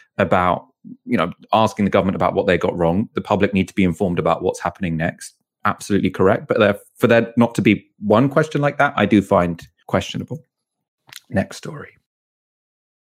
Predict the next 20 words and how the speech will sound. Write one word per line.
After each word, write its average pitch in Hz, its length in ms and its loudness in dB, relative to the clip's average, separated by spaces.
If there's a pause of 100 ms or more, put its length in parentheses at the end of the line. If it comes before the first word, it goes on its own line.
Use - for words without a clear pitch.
(440)
Sunday 196 500 4
night - 400 2
was 117 160 0
the 135 100 4
launch 139 640 4
of 110 180 0
G 113 340 6 (100)
B 95 440 4
News. 95 520 4
Now, 95 120 2
this 110 200 2
is 104 80 -6
the 104 100 4
hedge - 400 -2
fund-backed 113 680 0
right-wing 127 640 6
news 143 240 6
outlet 120 420 2
fronted 143 540 2
by 92 200 2